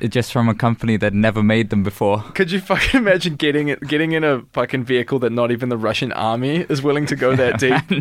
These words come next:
Speaker 1: man. <laughs> Sketchy.
Speaker 2: <laughs> Fuck that.
Speaker 1: Yeah.
Speaker 2: Uh,
Speaker 1: Yeah, so interestingly enough about this submarine,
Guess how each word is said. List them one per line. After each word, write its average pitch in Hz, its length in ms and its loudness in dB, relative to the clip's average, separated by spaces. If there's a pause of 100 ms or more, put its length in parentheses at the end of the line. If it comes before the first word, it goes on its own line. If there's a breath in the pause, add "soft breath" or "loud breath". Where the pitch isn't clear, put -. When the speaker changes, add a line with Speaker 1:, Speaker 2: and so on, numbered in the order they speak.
(100)
Speaker 1:
man. 202 140 2 (160)
<laughs> - 140 -14
Sketchy. - 580 -2
Speaker 2:
<laughs> 233 160 2
Fuck - 260 0
that. - 340 -8 (140)
Speaker 1:
Yeah. - 300 -4 (560 loud breath)
Speaker 2:
Uh, 123 380 4
Speaker 1:
Yeah, 202 240 4
so 202 280 0 (120)
interestingly 226 540 2
enough 139 220 2
about 143 220 0
this - 380 -4
submarine, 110 600 2